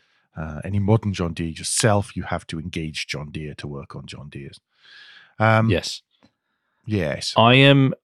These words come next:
Speaker 2: uh, in this instance, a good thing is happening, but that does not mean that w-, the idea behind it is good.
Speaker 1: No.
Speaker 2: This brings up when we talked about, uh, the Teslas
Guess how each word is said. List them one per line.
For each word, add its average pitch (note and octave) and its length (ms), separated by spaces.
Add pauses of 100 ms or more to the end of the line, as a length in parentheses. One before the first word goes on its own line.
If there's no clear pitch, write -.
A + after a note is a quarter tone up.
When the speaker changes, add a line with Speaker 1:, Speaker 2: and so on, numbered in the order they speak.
Speaker 2:
uh, B2 180 (320)
in B2 220
this D#3 240
instance, D#3 600
a A#2+ 140
good C3+ 260
thing C#3+ 220
is A#2+ 100
happening, G#2 480
but G#2+ 180
that G#2+ 200
does A2 180
not A2+ 200
mean G#2+ 440
that G#2 140
w-, G2+ 240 (180)
the A2 280
idea G#2 420
behind G2 400
it - 100
is F#2+ 140
good. F2+ 320 (220)
Speaker 1:
No. F#2 260 (540)
Speaker 2:
This B2 200
brings D#3 400
up C#3 240 (140)
when B2 320
we B2+ 220
talked - 480 (100)
about, A2 800 (300)
uh, G#2+ 140
the A2 180
Teslas A#2 720